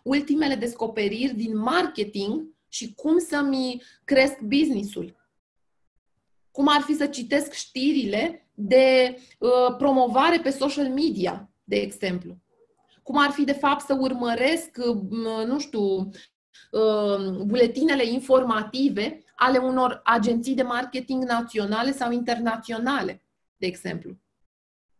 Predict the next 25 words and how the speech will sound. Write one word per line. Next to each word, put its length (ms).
Nu 140
m-ar 200
ajuta 300
asta 320
oare 220
să-mi 260
cresc 320
mai 160
degrabă 420
business-ul? 760
Nu 180
sunt 200
aceleași 540
știri 440
despre 680
noile 840
update-uri 640
de 80
la 140
Facebook 640
și 120
despre 320
cum 240
pot 220
folosi 920